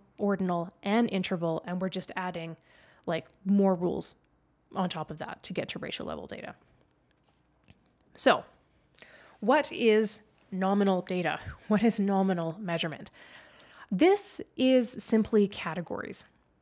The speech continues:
So if you think back to the first tutorial, you worked with nominal data. Political parties. This is a really good example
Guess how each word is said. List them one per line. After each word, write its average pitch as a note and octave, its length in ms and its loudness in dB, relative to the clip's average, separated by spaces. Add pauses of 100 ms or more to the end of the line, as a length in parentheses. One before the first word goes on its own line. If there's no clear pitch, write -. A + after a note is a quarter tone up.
(560)
So A3+ 340 6
if - 160 2
you A#3+ 80 2
think F4 160 2
back D4 140 4
to A#3+ 80 -2
the A3 80 0
first - 240 0
tutorial, D#3 500 -4
you G3 180 4
worked B3+ 300 4
with A3 100 0
nominal F#3 360 0
data. D#3+ 420 -6 (140)
Political C4 320 2
parties. - 420 -12 (140)
This G3+ 180 2
is A3+ 100 2
a A3 60 4
really F#3+ 220 2
good F#3 100 0
example E3 480 -4